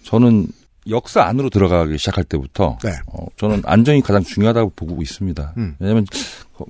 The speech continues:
Speaker 1: 그 지하철에서 일하다 보니까,
Speaker 2: 음.
Speaker 1: 어, 예를 들어 비 오는 날도 있을 수 있고,
Speaker 2: 네.
Speaker 1: 예, 그리고 막 승객이 많은 날은 넘어지기도 하고,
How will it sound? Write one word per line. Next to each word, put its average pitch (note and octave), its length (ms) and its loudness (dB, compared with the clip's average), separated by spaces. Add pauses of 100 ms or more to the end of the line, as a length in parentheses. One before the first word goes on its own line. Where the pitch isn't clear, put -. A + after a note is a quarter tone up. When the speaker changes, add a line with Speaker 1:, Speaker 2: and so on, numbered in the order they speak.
(120)
Speaker 1:
그 G2+ 160 -8
지하철에서 C3+ 460 0
일하다 A2 280 2
보니까, D#2 600 0
Speaker 2:
음. F2 160 -16 (800)
Speaker 1:
어, F2+ 220 -8
예를 F2+ 140 -4
들어 F2+ 140 -6
비 - 160 2
오는 A#2 220 8
날도 G2 280 4
있을 D#2+ 220 2
수 - 160 -2
있고, C#2 480 0
Speaker 2:
네. E2+ 160 -4 (160)
Speaker 1:
예, C#2 260 -4
그리고 D#2+ 460 -4 (600)
막 - 140 -12
승객이 F3+ 360 0
많은 E2+ 240 0
날은 D#2 240 -6
넘어지기도 G#2+ 680 2
하고, D#2+ 400 4